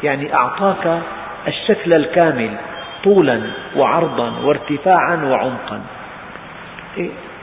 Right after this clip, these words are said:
النملة لها صورة، والفيل له صورة، والحوت له صورة، والإنسان له صورة، وكل مخلوق له صورة، والله سبحانه وتعالى هو المصور.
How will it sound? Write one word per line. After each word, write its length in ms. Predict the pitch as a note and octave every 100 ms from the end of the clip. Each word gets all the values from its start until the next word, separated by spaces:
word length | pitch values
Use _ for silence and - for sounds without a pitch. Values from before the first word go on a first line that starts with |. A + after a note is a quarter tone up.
| - - - - - -
النملة 380 | F3+ A3 F#3+
لها 260 | E3 D3 C#3 -
صورة، 240 | C3 A#2+ B2 - -
والفيل 420 | D3 - F#3 C#3+
له 240 | - A#2+ -
صورة، 240 | C#3 A#2+ A2+
والحوت 520 | B2 B2+ - E3 -
له 220 | C3 A#2+ -
صورة، 260 | B2+ A#2 G#2+ - - - - - - -
والإنسان 640 | G3 G#3+ E3+ - F#3 D3
له 220 | C#3+ B2 A#2+
صورة، 260 | C#3 B2 A#2 - - - - - - - -
وكل 420 | - - B3 A3 F3+
مخلوق 420 | E3+ F#3 F#3 E3
له 340 | D3 D3+ C#3+ C3+
صورة، 300 | E3 D#3+ F3+ - - - - - -
والله 520 | D#3+ D#3+ G3 E3 D3+
سبحانه 440 | D3+ - D#3 D3+ C#3
وتعالى 480 | C#3 C3+ C3+ D3 D#3+
هو 240 | E3 D#3
المصور. 500 | A#2+ B2 - A2 G#2